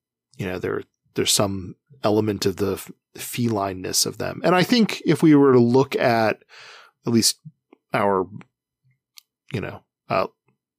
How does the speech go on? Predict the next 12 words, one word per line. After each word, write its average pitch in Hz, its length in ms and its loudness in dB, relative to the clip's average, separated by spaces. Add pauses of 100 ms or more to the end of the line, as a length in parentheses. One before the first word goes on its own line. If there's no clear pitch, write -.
(140)
what, 120 300 0
what - 200 4
fragments 143 500 2
we 113 120 2
have 120 380 2
of 110 140 2
understanding 107 720 -2
Bast 98 600 -4
as 98 200 -4
a 90 80 -8
figure 98 480 -6
mythologically, 95 840 -4